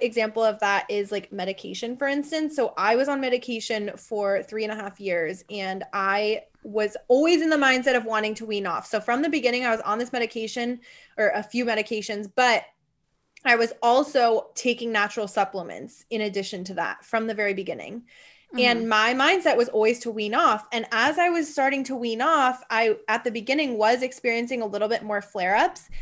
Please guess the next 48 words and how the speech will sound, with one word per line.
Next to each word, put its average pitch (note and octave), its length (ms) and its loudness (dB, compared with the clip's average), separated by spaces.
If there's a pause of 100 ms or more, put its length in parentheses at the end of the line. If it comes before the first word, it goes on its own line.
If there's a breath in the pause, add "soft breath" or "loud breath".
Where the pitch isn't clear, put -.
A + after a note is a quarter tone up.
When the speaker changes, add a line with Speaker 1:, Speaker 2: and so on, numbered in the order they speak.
(340 loud breath)
Speaker 1:
And B3 420 4
my A3+ 200 0
husband F4+ 340 2
at D4 100 0
the A#3+ 80 4
time, G#3 640 0
he - 280 -8
was B3 200 2
like, A#3 240 0
"Well, A#3+ 220 2
why A#3 240 6
would E4 180 2
you C#4+ 140 0
want G#3+ 380 2
to B3 120 -8
wean A3+ 180 -2
off C4+ 160 2
of A3+ 140 -12
these G#3 220 -4
if G3+ 160 -4
that's G#3+ 280 2
what's - 160 -10
helping A3 540 0
you?" A1+ 340 -14 (240 soft breath)
Speaker 2:
Mm-hmm. A3 540 -6
Speaker 1:
And, C#4+ 300 2 (360)
and E4 220 4 (140)
yes, C4 340 4
that's B3+ 200 4
a C4 80 6
very A#3 420 6
valid A#3 340 6
question F4 460 0
for C4 100 4
someone C4+ 300 0
that A3+ 180 2
doesn't B3 240 2
have B3+ 200 0
to C4+ 100 -6
take C4+ 180 2
Speaker 2:
Yeah. - 40 -10
Speaker 1:
medication. A#3+ 800 0
It A#3+ 180 4
really C4 300 2
is. F#4+ 100 2
I A#3+ 120 4
get C4+ 260 4
it. G3 240 2